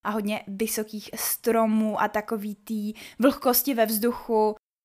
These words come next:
Takže vlastně vůbec nemám jasno, jak na tuhletu otázku odpovědět, a tak by mě zajímalo, co vy. Začínám s lesem, protože dneska budeme poprvé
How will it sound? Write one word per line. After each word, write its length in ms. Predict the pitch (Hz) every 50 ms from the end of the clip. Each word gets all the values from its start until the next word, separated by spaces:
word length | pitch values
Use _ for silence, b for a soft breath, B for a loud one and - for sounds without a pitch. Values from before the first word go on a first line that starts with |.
| _
Takže 200 | - 240 226 269
vlastně 340 | 220 226 214 226 - 233 214
vůbec 540 | 190 202 240 233 208 226 220 220 220 - - -
nemám 400 | 214 220 214 214 208 202 202 208 -
jasno, 480 | 214 214 208 208 - - - 208 208 196
jak 320 | - 202 240 277 320 320 -
na 240 | 226 220 214 214 214
tuhletu 440 | - 196 196 208 202 196 - 196
otázku 460 | 160 175 - 170 165 165 - - - -
odpovědět, 600 | - - - - 359 330 359 339 359 349 339 -
a 80 | - 214
tak 140 | 208 208
by 100 | 202 208
mě 160 | 208 208 202 180
zajímalo, 480 | 180 170 180 180 180 170 160 160 -
co 220 | - - - 208 196
vy. 180 | 165 151 - - _ _ _ _ _ _ _ _ _ _ _ _ -
Začínám 440 | 233 240 240 - 339 330 277 233 233
s 100 | - -
lesem, 400 | 247 254 254 - 330 311 339 381 392 381
protože 540 | - - 277 262 269 262 262 226 247 226 208
dneska 680 | 208 208 233 247 294 349 349 - - - 349 330 320 320
budeme 420 | 262 226 254 220 233 226 202 170 175
poprvé 500 | - 262 262 330 339 302 320 320 320